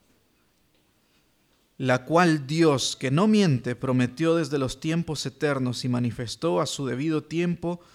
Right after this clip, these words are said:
su palabra por la predicación que me fue confiada conforme al mandamiento de Dios nuestro Salvador". O sea, qué paréntesis de Pablo, ¿no? En un saludo, ¿no? Podemos pensarlo, ¿no? "Hola,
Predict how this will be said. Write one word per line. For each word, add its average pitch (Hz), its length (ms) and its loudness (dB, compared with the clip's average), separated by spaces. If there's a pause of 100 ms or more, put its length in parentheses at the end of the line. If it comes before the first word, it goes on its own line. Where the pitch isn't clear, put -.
(180)
su - 260 -6
palabra 160 520 2
por 139 160 -2
la 123 120 0
predicación 123 680 -2
que 139 100 -6
me 127 120 0
fue 147 200 -6
confiada 139 600 -4
conforme 160 580 -2
al 151 80 -2
mandamiento 135 720 -2
de 120 140 -6
Dios 143 460 -4 (460)
nuestro 123 380 -4
Salvador". 117 560 -8
O - 1600 -20
sea, - 120 -16
qué 175 140 -2
paréntesis 151 600 0
de 117 120 -8
Pablo, 120 360 -4
¿no? 117 80 -8
En 123 80 -8
un 117 120 -8
saludo, 120 420 -10
¿no? 127 180 -18 (3750)
Podemos 139 240 -10
pensarlo, 127 460 -4
¿no? 135 240 0
"Hola, 135 420 2